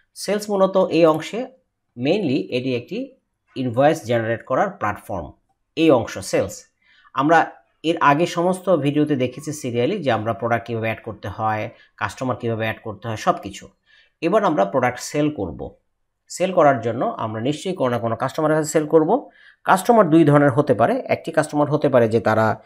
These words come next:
আহ, এটা আমরা ওয়াকিং কাস্টমার বলি বা ক্যাশ কাস্টমার বলি, যারা just আসে এবং কিনে নিয়ে চলে যায়, তাদের সাথে আমাদের কোনো, আহ, পরবর্তীতে কোনো লেনাদেনা সম্পর্ক থাকে না এবং তাদের আমার রাখার প্রয়োজন বোধ করি না সময়ের সংক্ষিপ্ততার কারণে।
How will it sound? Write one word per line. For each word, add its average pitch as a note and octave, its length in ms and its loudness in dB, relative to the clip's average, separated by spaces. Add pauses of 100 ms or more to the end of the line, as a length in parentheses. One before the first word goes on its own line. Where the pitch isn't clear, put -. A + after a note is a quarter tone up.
(360)
আহ, G2 640 -2
এটা A2+ 140 2
আমরা A#2+ 180 4
ওয়াকিং B2+ 400 4
কাস্টমার D#3 400 4
বলি D3 200 4
বা A#2 140 4
ক্যাশ D3 240 2
কাস্টমার D#3+ 440 4
বলি, A3 220 0
যারা B2 460 6 (420)
just A#2+ 360 0
আসে C#3 400 6
এবং D#3+ 240 6 (100)
কিনে C#3+ 240 6
নিয়ে B2 160 6
চলে B2 260 6
যায়, G#3 120 4
তাদের B2 220 6
সাথে A#2+ 240 0
আমাদের A2 380 0
কোনো, G#2 400 -4 (400)
আহ, G2 440 2
পরবর্তীতে B2 520 4
কোনো C3 160 4
লেনাদেনা G#2+ 400 2
সম্পর্ক A#2+ 420 0
থাকে F#3 280 0
না E4 280 0
এবং B3+ 180 0
তাদের F3 360 6
আমার C#3 220 4
রাখার B2+ 220 4
প্রয়োজন B2+ 320 2
বোধ C3+ 240 2
করি B2 200 2
না G3 100 0
সময়ের A#2 320 2
সংক্ষিপ্ততার G2+ 540 -4
কারণে। G2+ 360 2